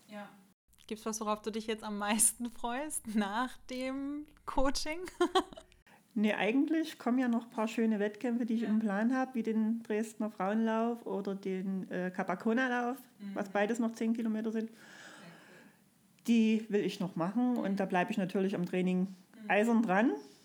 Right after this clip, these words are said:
Speaker 1: Nur weil du meintest, endlich mal keine Vorgaben mehr.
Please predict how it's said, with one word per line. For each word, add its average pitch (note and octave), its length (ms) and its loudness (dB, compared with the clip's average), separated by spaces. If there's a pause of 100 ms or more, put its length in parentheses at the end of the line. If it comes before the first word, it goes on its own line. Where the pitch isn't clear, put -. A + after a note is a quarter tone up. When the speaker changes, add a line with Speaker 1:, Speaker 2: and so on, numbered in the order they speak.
(720)
Speaker 1:
Nur G#3+ 120 2
weil G3 120 2
du G3 80 -2
meintest, G3 500 -4
endlich E3+ 260 -10
mal F#3 80 -10
keine F#3 240 -8
Vorgaben G3 560 6
mehr. - 160 -12